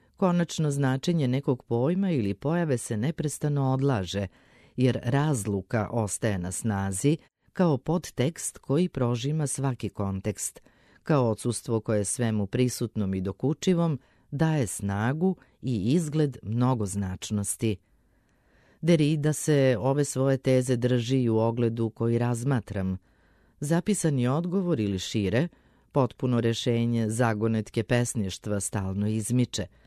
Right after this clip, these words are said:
Diktat razluke odlaže prisustvo završnog, neopozivog odgovora,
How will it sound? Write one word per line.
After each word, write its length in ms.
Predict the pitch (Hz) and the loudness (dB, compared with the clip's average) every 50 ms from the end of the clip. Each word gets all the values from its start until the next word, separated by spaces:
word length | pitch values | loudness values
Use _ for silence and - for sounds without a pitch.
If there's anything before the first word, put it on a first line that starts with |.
| _ _ _ _ _ _ _ _ - | _ _ _ _ _ _ _ _ -6
Diktat 460 | 135 143 185 190 - - 214 - - | 0 0 0 0 0 -4 -4 0 0
razluke 680 | 143 139 127 120 117 113 123 139 185 - - 214 202 | 0 2 2 0 0 0 0 -2 -2 0 0 0 0
odlaže 500 | 160 147 151 156 175 196 196 151 113 107 | 0 0 0 0 0 0 0 2 0 -2
prisustvo 580 | - - 107 107 104 - 120 110 - - 107 101 | -2 -2 -4 -4 -2 -2 -4 -6 -6 -4 -4 -4
završnog, 800 | 95 104 113 107 107 107 123 123 - - - 104 101 95 - - _ - _ _ _ - | -2 0 0 0 0 -2 -2 -4 -4 -4 -2 -2 -2 -4 -6 -10 _ -20 _ _ _ -4
neopozivog 920 | - 135 139 135 123 120 113 - 135 127 127 123 131 135 127 107 101 92 | 0 2 4 4 4 2 2 2 2 2 2 2 0 0 0 0 0 2
odgovora, 640 | 113 110 110 120 107 110 98 101 101 101 110 107 101 | 0 0 0 0 -2 -2 0 0 0 2 2 0 0